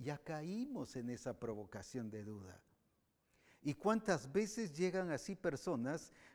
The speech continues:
pero no les decimos, "Quítense delante de nosotros porque me son tropiezo"? No nos sometemos a la autoridad de Jesucristo, sino dejamos que nos afecte.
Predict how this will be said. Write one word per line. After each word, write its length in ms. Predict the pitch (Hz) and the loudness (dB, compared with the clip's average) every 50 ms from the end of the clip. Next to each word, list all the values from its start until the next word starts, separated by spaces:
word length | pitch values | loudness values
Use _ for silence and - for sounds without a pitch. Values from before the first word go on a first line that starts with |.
| - _ | -2 _
pero 240 | 156 147 143 139 | 4 6 6 6
no 100 | 139 156 | 6 6
les 160 | 170 170 165 151 | 6 6 4 2
decimos, 440 | 143 131 - - 160 156 143 - | 0 0 -2 -2 -4 -4 -4 -6
"Quítense 640 | - - 180 - - 170 165 160 151 - - 165 151 | -6 -8 -6 -2 -2 0 0 -2 -4 -4 -2 -2 0
delante 480 | 131 127 123 131 147 156 156 147 - 156 | 0 0 0 0 0 -2 -2 -4 -4 -4
de 60 | 131 | -4
nosotros 380 | 120 120 - 151 143 147 135 - | -4 -4 -6 -6 -6 -6 -6 -6
porque 300 | - 127 117 - - 117 | -8 -12 -10 -8 -8 -8
me 120 | 107 107 | -8 -8
son 240 | 92 - 139 139 135 | -8 -6 -6 -6 -6
tropiezo"? 640 | - - 117 110 - - 160 190 - - - - 85 85 - _ _ _ _ _ _ _ _ _ _ _ _ - - _ _ _ | -6 -6 -8 -8 -8 -6 -4 -4 -4 -6 -8 -14 -18 -20 -20 _ _ _ _ _ _ _ _ _ _ _ _ -20 -20 _ _ _
No 200 | 113 131 160 190 | 2 4 6 6
nos 260 | 202 196 180 165 - - | 6 6 6 6 4 4
sometemos 840 | - 135 117 113 110 - - 208 214 220 185 143 147 139 - - | 0 0 0 0 -2 2 6 6 6 6 6 4 2 0 0 0
a 60 | 147 | 2
la 100 | 135 135 | 2 2
autoridad 640 | 131 131 127 - - 147 127 123 123 117 131 160 175 | 2 2 0 2 2 2 4 2 2 2 2 2 2
de 160 | 156 156 147 | 2 0 -2
Jesucristo, 840 | - - 120 - - 131 - - 185 240 - - - - 127 131 139 - - - - - - - | -2 -4 -8 -10 -10 -12 -8 -4 -4 -4 -4 -6 -6 -4 -2 -2 -2 -4 -10 -18 -20 -20 -20 -16
sino 420 | - - 160 147 139 139 127 120 | -4 2 2 4 4 4 2 0
dejamos 500 | 117 117 - - 131 135 151 - - - | 0 -2 -2 -2 -2 0 0 -2 -4 -4
que 120 | - 151 | -4 -4
nos 240 | 117 113 107 - - | -4 -2 -4 -8 -10
afecte. 720 | 107 98 - - 160 156 - - - - 104 101 98 - | -12 -12 -6 -4 -4 -4 -4 -8 -14 -16 -14 -14 -14 -16